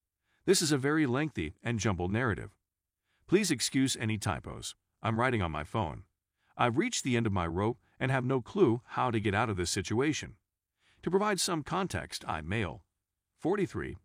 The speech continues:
and my so female, forty, have been married for sixteen years. Our family consists of two children, a fourteen-year-old daughter and a nine-year-old boy. Our marriage was tumultuous at first,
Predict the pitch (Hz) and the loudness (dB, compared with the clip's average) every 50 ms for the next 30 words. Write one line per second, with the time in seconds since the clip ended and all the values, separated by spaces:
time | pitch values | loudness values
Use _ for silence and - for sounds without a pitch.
0 | _ - 98 110 113 110 117 113 98 - 98 80 76 - 131 127 113 95 82 82 | _ -6 -4 -2 -2 0 0 0 0 0 -2 -4 -2 -2 0 2 2 0 0 -2
1 | 85 107 - _ _ _ _ _ - 156 143 110 101 95 104 - _ _ _ _ | -4 -8 -10 _ _ _ _ _ 0 2 2 4 2 0 -4 -6 _ _ _ _
2 | _ - 147 160 156 156 170 190 165 143 127 - - 135 117 - - 156 - - | _ 0 0 2 2 2 0 2 2 0 0 0 -2 -2 0 2 0 0 0 -2
3 | - 151 135 123 127 139 139 98 69 - - - - _ _ _ _ _ _ _ | -4 -2 0 0 2 2 2 0 -2 -6 -10 -16 -16 _ _ _ _ _ _ _
4 | _ _ _ - 92 92 90 87 - - 127 131 135 127 139 139 - 139 120 104 | _ _ _ -4 -2 -2 -2 -2 -2 -2 -2 -2 -2 -2 -4 -2 -2 -2 -2 0
5 | - - 127 123 - 127 113 - - 139 131 - - 202 190 139 101 - - - | 2 4 4 4 4 0 -2 -2 -2 -4 -2 -2 0 0 0 0 -2 -8 -12 -16
6 | _ _ _ _ _ _ _ _ _ _ - 120 110 - 131 160 170 - - 151 | _ _ _ _ _ _ _ _ _ _ -2 -2 0 2 2 0 2 2 2 2
7 | 135 127 120 120 110 107 101 87 82 98 92 95 101 104 113 - - 107 98 98 | 4 4 4 4 4 2 0 0 2 2 2 2 2 0 0 0 -2 0 0 0
8 | 92 92 107 120 117 101 87 82 80 82 82 87 98 127 120 107 71 - - - | 0 0 0 0 0 0 0 0 -2 -2 -2 0 0 2 2 2 -2 -4 -10 -18
9 | _ _ _ _ _ _ _ _ _ _ _ _ - 117 127 143 127 120 131 156 | _ _ _ _ _ _ _ _ _ _ _ _ -2 0 2 2 2 2 2 2
10 | 170 147 131 123 110 117 127 131 - - - 135 131 135 160 151 - 98 82 80 | 2 2 2 2 2 0 0 0 0 0 0 0 2 2 0 0 -2 -2 -2 -2
11 | - 80 - - - 82 - - - - - | -4 -8 -8 -8 -8 -8 -8 -10 -12 -14 -16